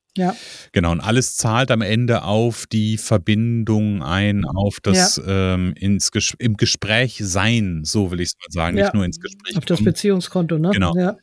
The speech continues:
Speaker 2: So,
Speaker 1: Mhm.
Speaker 2: und
Speaker 1: Ja.
Speaker 2: n-, noch ein, ein, um das rund zu machen, was mache ich? Ich, <laughs> jetzt könnte ich ja sagen, okay, ich, ich hau die Frage raus und erzähl dann weiter, aber nein, ähm, das ist dann wahrscheinlich nicht das Thema, sondern Frage stellen. Und was mache ich dann?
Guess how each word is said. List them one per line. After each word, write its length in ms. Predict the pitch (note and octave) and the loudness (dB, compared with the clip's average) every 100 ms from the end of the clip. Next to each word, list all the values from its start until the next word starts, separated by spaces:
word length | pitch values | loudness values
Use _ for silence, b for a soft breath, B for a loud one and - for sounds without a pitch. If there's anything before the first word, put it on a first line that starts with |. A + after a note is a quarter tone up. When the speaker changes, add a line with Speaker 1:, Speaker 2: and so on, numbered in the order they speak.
| - | -2
Speaker 2:
So, 200 | F3 E3+ | 2 4
Speaker 1:
Mhm. 80 | F3 G#3 - - | 2 -2 -10 -6
Speaker 2:
und 100 | F#3+ | 0
Speaker 1:
Ja. 140 | F#3+ | 2
Speaker 2:
n-, 140 | A#2+ A#2 | 2 2
noch 200 | B2+ A#2+ | 0 0
ein, 320 | B2 C#3 C3+ | 0 0 0
ein, 280 | A#2+ B2 B2+ | 0 0 2
um 160 | B2+ | 2
das 200 | A#2+ - | 2 0
rund 240 | B2+ D3+ - | 2 0 2
zu 100 | D3 | 0
machen, 220 | C3+ B2 | 0 0
was 120 | A2+ | 0
mache 220 | A#2+ C3+ | 2 2
ich? 140 | C#3+ - - | 0 0 0
Ich, 380 | A2+ G2 F#2+ - | 0 0 -4 0
<laughs> 540 | F#2 D#2 - - A2+ | 0 2 2 0 -6
jetzt 160 | - - | -4 0
könnte 160 | B2 B2 | 0 2
ich 60 | |
ja 80 | A2+ | 2
sagen, 260 | G#2+ G#2+ G2+ | 2 0 0
okay, 240 | - G#2+ | 0 0
ich, 140 | G2 | 0
ich 180 | D#2+ G2+ | -4 0
hau 100 | A2+ | 0
die 120 | A#2+ | 0
Frage 340 | - G#2 A2+ G2 | 0 0 2 2
raus 240 | G#2 B2+ | 2 2
und 80 | A#2 | 0
erzähl 300 | G#2 - A#2 | 0 0 0
dann 160 | A2 G2 | 0 2
weiter, 300 | G2+ A2+ G2 | 2 2 0
aber 160 | G2+ | 0
nein, 500 | F#2 F#2 A#2 C#3+ E3 E3 B B B B | 2 2 2 2 0 -4 B B B B
ähm, 440 | G#2+ G#2+ G#2 G#2 G2+ | -2 2 2 0 -2
das 180 | G2+ | -2
ist 120 | G#2 - | -2 0
dann 100 | F#2+ | 0
wahrscheinlich 420 | F2+ G2+ F#2 - | 2 0 0 2
nicht 220 | B2 - | 0 0
das 120 | A#2+ | -4
Thema, 360 | - A#2 A#2 G#2+ | 0 0 2 0
sondern 340 | G2 A2 A#2 | 2 0 0
Frage 380 | A#2 F#2+ G#2 A#2+ | -2 -2 0 0
stellen. 320 | - A2+ A#2 | 0 0 0
Und 80 | G#2 | 0
was 160 | F2 - | -2 0
mache 180 | G2+ A#2 | 0 0
ich 80 | |
dann? 320 | - A2+ C3+ | -2 0 -2